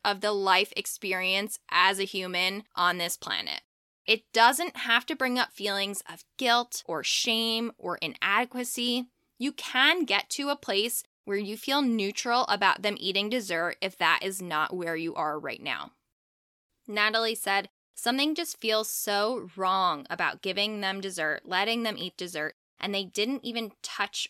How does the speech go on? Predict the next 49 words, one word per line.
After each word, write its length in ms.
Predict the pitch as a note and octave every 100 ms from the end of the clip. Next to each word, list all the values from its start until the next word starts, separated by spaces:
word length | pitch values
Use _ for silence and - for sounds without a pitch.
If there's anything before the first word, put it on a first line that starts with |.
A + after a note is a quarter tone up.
| -
or 120 | F#3
try 640 | - - G#3 F#3+ F#3 F#3+ -
or 160 | F#3+ F3
look 340 | E3 F3+ F#3+
at 160 | E3 F3+
the 60 | F#3
main 340 | E3+ E3 F3
dish 320 | D#3+ D3 - -
on 240 | F3 E3+ E3+
their 140 | E3
plate." 340 | - C#3+ A2+ - _ _ _ -
That's 240 | D4+ -
because 500 | - F#4+ E4+ D4 D4
you 120 | C#4 C4
want 280 | G3+ G3+
them 140 | A#3 A#3+
to 140 | B3
get 440 | G3+ E3+ D#3+ - F3+
good 220 | E3+ F3+
nutrients, 760 | F3 E3 - C#3+ D#2 - - -
and 140 | G#3
you 80 | A3
feel 260 | - B3 B3+
like 180 | C4+ C4+
it's 140 | B3
important 480 | B3+ B3 A3 - A#3+
to 120 | C4+
do 280 | A#3 F3 D#3+
that 260 | D3 C#3+ -
for 140 | - A3
your 160 | A#3
children. 560 | B3 D#4 F#4 - - - _ _ _ -
I'm 260 | D4+ A#4
proud 400 | G#4 E4+ G#4 B4
of 80 | C4
you 140 | G#3+
for 160 | G3+ F#3+
feeling 380 | - F#3 E3 D#3
that 200 | B2 -
way. 360 | C#3 E2+ G3+ - _ _ -
But 220 | A#3 - _ _ _
here's 240 | B3+ D#4+ F4
the 100 | F#4+
thing, 300 | E4+ C4 F#3+
two 500 | - - D4 E4 F4+ -
things 480 | - B3+ C4 C4+ -
can 300 | - G#3+ G#3+
be 100 | A3
true. 300 | G3+ F#3 D#3+